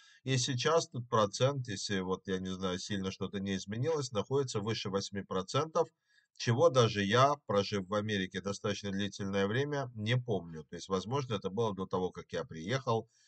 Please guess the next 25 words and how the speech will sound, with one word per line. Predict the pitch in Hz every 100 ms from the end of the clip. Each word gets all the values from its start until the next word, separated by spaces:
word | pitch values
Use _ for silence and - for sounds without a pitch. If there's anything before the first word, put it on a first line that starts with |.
| _ -
или, | 104 101
возможно, | 95 90 92 85 85 85
было | 90 87
в | 87
начале | 85 - 135 139
того | 123 120 113
момента, | 110 107 98 98 -
когда | 95 98
я | 95 92
ещё | 90 95
не | 90
был | 85 90 85
заинтересован | 80 92 - 98 - 95 87
в | -
покупке | 98 95 - 95
домов. | 87 95 87 78
Поэтому | 104 98 104 123
это | 165 147
сейчас | 120 101 135 147 135 _ _ _ _ -
одна | 107 107 165 156
из | 120
важных | 139 135 127 123
проблем. | 127 127 113 87 85
И |
поэтому, | 113 151 165 160 156